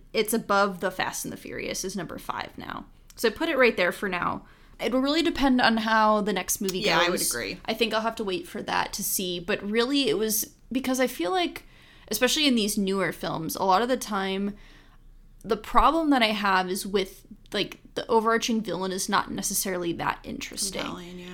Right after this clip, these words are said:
Speaker 1: I think the best one was Jason Statham otherwise, when he was
Speaker 2: Yeah,
Speaker 1: the villain, and
Speaker 2: he
Speaker 1: that was
Speaker 2: was.
Speaker 1: F seven, I
Speaker 2: Yeah.
Speaker 1: believe, right? Like, Cypher I like, but I wasn't like, "She's
Speaker 2: Sh-,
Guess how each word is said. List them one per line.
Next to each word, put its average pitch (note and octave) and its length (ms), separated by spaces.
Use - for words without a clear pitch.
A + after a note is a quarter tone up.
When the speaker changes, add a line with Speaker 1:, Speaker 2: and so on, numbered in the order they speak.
Speaker 1:
I A3 80
think D4+ 220
the D4 60
best A#3+ 360
one G3+ 120
was G3 200
Jason G3 360
Statham G3 800
otherwise, F#3 720
when G3+ 120
he A#3+ 200
was A3 80
Speaker 2:
Yeah, G#3 140
Speaker 1:
the G3 80
villain, F3+ 260
and F3 80
Speaker 2:
he G3 80
Speaker 1:
that F#3 60
was G3 160
Speaker 2:
was. - 80
Speaker 1:
F G#3 100
seven, E3+ 460
I - 120
Speaker 2:
Yeah. D#3+ 200
Speaker 1:
believe, - 200
right? F#3 400
Like, G#3+ 120
Cypher F#4+ 520
I A3 100
like, E3+ 600
but A3 140
I A3+ 80
wasn't C4+ 320
like, G3+ 320
"She's B3+ 300
Speaker 2:
Sh-, - 240